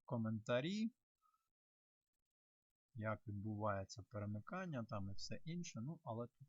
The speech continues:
вже треба трошки розуміти, щоб побачити, що він просто сховав мені це в циклі. Від нуля до чотирьох, тому що в мене чотири індикатори.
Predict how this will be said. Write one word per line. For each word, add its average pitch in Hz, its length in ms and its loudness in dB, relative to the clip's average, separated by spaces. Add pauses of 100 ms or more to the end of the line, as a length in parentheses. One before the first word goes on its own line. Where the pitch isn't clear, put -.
(100)
вже 110 140 -4
треба 110 420 0 (180)
трошки 117 380 -2
розуміти, 131 640 -2 (920)
щоб - 240 -8
побачити, 117 600 0
що - 220 -6
він 107 180 -4
просто 123 680 -8
сховав 120 460 -2
мені 113 280 -2
це 107 200 -4
в 107 60 -4
циклі. 165 520 -4 (1300)
Від 113 180 0
нуля 120 280 4
до 113 120 0
чотирьох, 123 500 0 (380)
тому 104 180 -2
що - 180 -4
в 101 40 2
мене 101 280 2
чотири 117 480 2
індикатори. 139 760 0